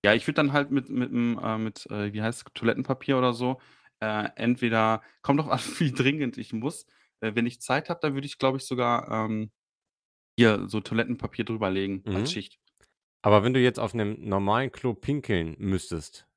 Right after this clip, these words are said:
Speaker 2: im
Speaker 1: Ja.
Speaker 2: öffentlichen Raum,
Speaker 1: Ja.
Speaker 2: also ich würd mich dann auch nicht so hinstellen, so
Speaker 1: Mhm,
Speaker 2: von oben
Speaker 1: so
Speaker 2: rein
Speaker 1: hocken.
Speaker 2: pinkeln. Genau, so, so 'ne Hocke. So, ich kann das
Speaker 1: Ja.
Speaker 2: auch halten. Das ist für mich, ich, 'ne Minute halte ich das aus. Dann bin
Speaker 1: Ja,
Speaker 2: ich halt
Speaker 1: man,
Speaker 2: auch fertig.
Speaker 1: ja, ja, genau, man pinkelt ja auch nicht 'ne halbe Stunde so.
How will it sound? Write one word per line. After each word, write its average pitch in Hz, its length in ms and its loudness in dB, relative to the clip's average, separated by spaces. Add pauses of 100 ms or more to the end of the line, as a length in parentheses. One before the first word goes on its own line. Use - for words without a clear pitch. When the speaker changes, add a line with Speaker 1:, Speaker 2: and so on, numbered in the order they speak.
Speaker 2:
im 101 160 -8
Speaker 1:
Ja. - 0 -
Speaker 2:
öffentlichen 95 420 -4
Raum, 82 280 -2 (600)
Speaker 1:
Ja. 92 140 -6
Speaker 2:
also 95 120 2
ich - 120 -2
würd 131 140 2
mich 120 120 -4
dann 127 120 -2
auch 120 120 -2
nicht 117 160 -2
so 107 280 -2 (180)
hinstellen, 147 640 -2
so 101 300 -4
Speaker 1:
Mhm, - 60 -4
Speaker 2:
von 113 200 2
oben 110 200 2
Speaker 1:
so 190 60 4
Speaker 2:
rein 104 80 6
Speaker 1:
hocken. 139 60 10
Speaker 2:
pinkeln. 147 380 -2
Genau, 113 260 8
so, 110 220 2
so 104 140 2
'ne 107 140 8
Hocke. 90 380 6 (100)
So, 107 120 0
ich 110 120 2
kann 151 140 6
das 151 100 2
Speaker 1:
Ja. - 20 -2
Speaker 2:
auch 110 140 0
halten. 139 260 8
Das 95 140 0
ist 113 80 -6
für 120 120 -4
mich, - 360 -6
ich, - 160 -10
'ne 104 240 -2
Minute 143 360 4
halte 147 160 0
ich - 60 -12
das 135 140 0
aus. 107 280 -2 (300)
Dann 90 140 -4
bin 92 100 4
Speaker 1:
Ja, - 20 4
Speaker 2:
ich 98 100 2
halt 107 100 6
Speaker 1:
man, - 20 6
Speaker 2:
auch 101 80 4
fertig. 101 280 2
Speaker 1:
ja, 101 300 -2 (160)
ja, 107 120 0
genau, 113 200 4
man 101 180 2
pinkelt 127 280 0
ja 98 80 -2
auch 95 60 0
nicht 101 100 0
'ne 98 80 -2
halbe 101 200 0
Stunde 104 300 -4
so. 92 180 -10